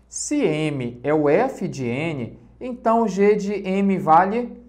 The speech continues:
A pessoa pode olhar, se confundir, "Ah, difícil isso aqui." Não, na manha. Nós vamos gabaritar essa questão.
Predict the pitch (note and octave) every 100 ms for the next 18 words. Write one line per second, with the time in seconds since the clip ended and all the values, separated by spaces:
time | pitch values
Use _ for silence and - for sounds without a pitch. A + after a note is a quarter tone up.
0 | - _ - - A3+ A3 G3 F#3 F3 D#3+
1 | A3 A3 G#3 G3 F#3 F#3 F3+ F3+ D3+ C3+
2 | A3+ A#3+ A3+ F#3+ F#3+ G#3 A3+ G#3 G3 F3+
3 | G#3 E3+ D3 E3+ D#3+ F#3 D#3+ E3 D#3 B2
4 | - - - C3 D#3 D3+ C#3+ F#3+ G#3 E3+
5 | G3 F3+ D3+ - E3+ G3+ - - F3 F#3
6 | F#3 F3+ F3+ E3 E3 C#3+ -